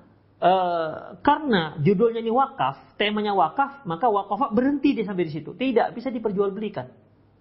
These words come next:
Ya. Tidak bisa diperjualbelikan. Kecuali kalau wakaf itu berupa kebun misalnya. Ya. Berupa kebun. Maka kebunnya itu,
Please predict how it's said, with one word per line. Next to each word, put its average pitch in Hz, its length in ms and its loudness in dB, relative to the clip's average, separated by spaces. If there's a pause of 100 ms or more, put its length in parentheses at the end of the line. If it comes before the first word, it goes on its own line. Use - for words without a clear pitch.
(520)
Ya. - 160 0 (560)
Tidak 220 320 4
bisa 240 160 -2
diperjualbelikan. 160 1040 -2
Kecuali 233 880 2
kalau 196 400 2
wakaf 180 320 -2
itu 190 220 0
berupa 185 340 2
kebun 190 320 2
misalnya. 123 460 -10 (400)
Ya. 143 240 0 (400)
Berupa 160 260 4
kebun. 180 540 -2
Maka 208 480 2 (480)
kebunnya 214 640 2
itu, 160 560 0